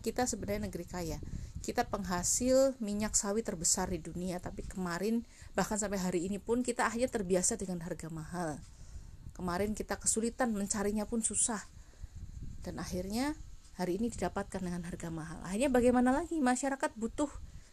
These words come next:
meskipun ada yang mengatakan, "Apa Indone-, orang Indonesia itu sukanya menggoreng." Dan sekarang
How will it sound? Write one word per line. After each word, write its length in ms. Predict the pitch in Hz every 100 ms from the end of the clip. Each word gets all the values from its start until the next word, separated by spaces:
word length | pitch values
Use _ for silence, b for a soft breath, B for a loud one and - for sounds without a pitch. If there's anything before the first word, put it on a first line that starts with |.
| B
meskipun 400 | - - 247 233
ada 60 | 226
yang 80 | 233
mengatakan, 480 | 233 226 226 214 233
"Apa 160 | 247
Indone-, 320 | 302 285 269 -
orang 240 | 269 262
Indonesia 320 | 247 254 262
itu 80 | 269
sukanya 480 | 294 - 226 247 254
menggoreng." 560 | 240 202 170 185 190 - B -
Dan 80 | 185
sekarang 340 | 180 254 302